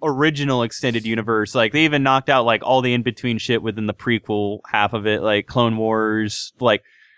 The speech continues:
like, they, they did, they made, they made some changes to where they really streamlined it. And, like, that's their intention to do for episodes seven through nine. So, I don't know. I'm, I'm curious to see how seven through nine pans out.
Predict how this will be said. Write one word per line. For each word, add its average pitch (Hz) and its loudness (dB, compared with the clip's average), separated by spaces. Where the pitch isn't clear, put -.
like, 131 2
they, 160 0
they 180 0
did, 196 0
they 196 2
made, 185 0
they 185 0
made 202 0
some 185 -2
changes 165 0
to 160 -2
where 147 2
they 135 2
really 131 2
streamlined 104 -2
it. 95 0
And, 127 2
like, 143 2
that's 156 0
their 147 4
intention 110 -4
to 113 -10
do 117 0
for 104 -2
episodes 113 -2
seven 107 -2
through 107 -2
nine. 95 0
So, 101 0
I 113 2
don't 117 2
know. 101 -2
I'm, 131 0
I'm 123 0
curious 156 -2
to 139 -6
see 139 -2
how 131 2
seven 127 -2
through 127 -2
nine 117 2
pans 107 -2
out. 95 0